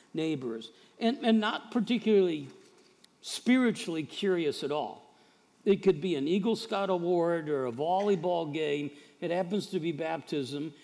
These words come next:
It's important to your friend, not that important to you, but you, and this is admirable, wanna be here to support them. My hope is that God would use this morning to really speak to you,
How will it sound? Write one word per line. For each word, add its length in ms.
It's 200
important 560
to 120
your 200
friend, 680
not 240
that 160
important 420
to 60
you, 460
but 160
you, 460
and 160
this 220
is 100
admirable, 600
wanna 300
be 340
here 200
to 120
support 560
them. 220
My 380
hope 600
is 260
that 240
God 400
would 220
use 420
this 480
morning 460
to 100
really 400
speak 440
to 60
you, 240